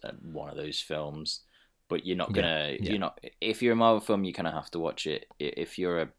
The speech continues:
Speaker 2: Yeah.
Speaker 1: if you're just a, a dude that just likes watching films, you're not gonna, you're not gonna have a stroke over not watching it.
Speaker 2: Yeah, exactly. You'll be all right. Trust me, you'll be all right. Um, okay, so from one film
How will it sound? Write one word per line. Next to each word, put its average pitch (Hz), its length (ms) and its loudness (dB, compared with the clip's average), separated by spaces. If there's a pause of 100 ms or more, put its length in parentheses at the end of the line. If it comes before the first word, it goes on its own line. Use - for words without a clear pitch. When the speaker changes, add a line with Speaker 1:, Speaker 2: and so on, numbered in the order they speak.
(160)
Speaker 2:
Yeah. 92 200 -2 (120)
Speaker 1:
if - 140 -20
you're - 80 -4
just - 220 -4
a, 80 120 0 (300)
a - 60 -6
dude 78 380 -4
that - 160 -6
just 73 140 -6
likes 80 200 -2
watching - 280 -6
films, 78 440 -4
you're 82 100 -2
not 80 160 -2
gonna, 71 380 -4 (880)
you're 73 140 -10
not - 140 -8
gonna 80 160 -6
have 71 120 -4
a 73 60 -6
stroke - 420 -4
over 73 200 -6
not 71 220 -4
watching 65 340 -6
it. 65 100 -16 (960)
Speaker 2:
Yeah, 104 240 2
exactly. 80 560 -6
You'll 101 140 2
be 95 140 2
all 80 100 2
right. 76 200 -4
Trust - 280 -6
me, 87 120 -6
you'll - 120 -6
be 85 100 -4
all 76 140 -4
right. - 120 -8 (400)
Um, 98 380 6 (160)
okay, 107 300 6
so 110 200 6
from 127 300 4
one 147 400 8 (100)
film 95 420 0